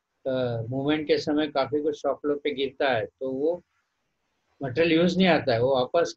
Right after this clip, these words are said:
scrap में जाता है। तो सौ रुपया किलो वाला अगर scrap समझो तीस चालीस रुपये में जाएगा, तो वो hidden cost है, तो company का लॉस है। उसी तरह corrugation industry में है,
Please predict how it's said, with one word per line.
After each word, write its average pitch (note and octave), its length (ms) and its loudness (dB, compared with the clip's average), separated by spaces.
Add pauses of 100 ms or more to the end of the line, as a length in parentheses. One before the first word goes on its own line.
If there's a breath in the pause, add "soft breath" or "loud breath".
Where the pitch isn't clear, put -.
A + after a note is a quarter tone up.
scrap D3 540 -2
में D#3+ 140 -2
जाता A#2 360 -2
है। F2+ 80 -8
तो - 240 -14
सौ C#3 280 0
रुपया E3 280 2
किलो D3 320 0
वाला D3 180 2
अगर D3 180 0
scrap A#2+ 360 -2
समझो C3+ 400 -4 (480)
तीस D3+ 220 -2
चालीस D3 300 2
रुपये C#3+ 220 -2
में D3 140 0
जाएगा, C#3 360 0
तो E3+ 500 -2
वो D3+ 180 0
hidden D3 340 0
cost C#3 380 -4
है, F#3 100 0 (680)
तो D3 60 -4
company C#3+ 420 -4
का E3 80 0
लॉस D#3 380 0
है। G2+ 100 -8 (640)
उसी D#3+ 240 -4
तरह E3+ 200 2
corrugation D#3+ 600 -2
industry D#3 460 -4
में D3+ 200 -2
है, D#3 80 -8